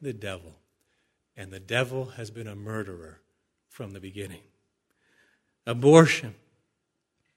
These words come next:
is the termination of a human being made in the image of God,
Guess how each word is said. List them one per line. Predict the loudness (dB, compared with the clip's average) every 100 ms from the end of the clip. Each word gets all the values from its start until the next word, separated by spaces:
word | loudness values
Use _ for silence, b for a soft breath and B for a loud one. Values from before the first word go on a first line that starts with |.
| -20 -14 -4
is | -2 0
the | -2
termination | 0 2 4 4 6 6 4 -4 -6 -10 -20 -14
of | -6
a | -6
human | -4 0 2 2 0
being | -2 -2 -6 -12 -20 -20 _ _ _ _ _ _ _ _ _ _ _ _
made | -2 4 4 4
in | 0
the | -2 0
image | 2 4 4 0
of | -4
God, | -6 -6 -6 -14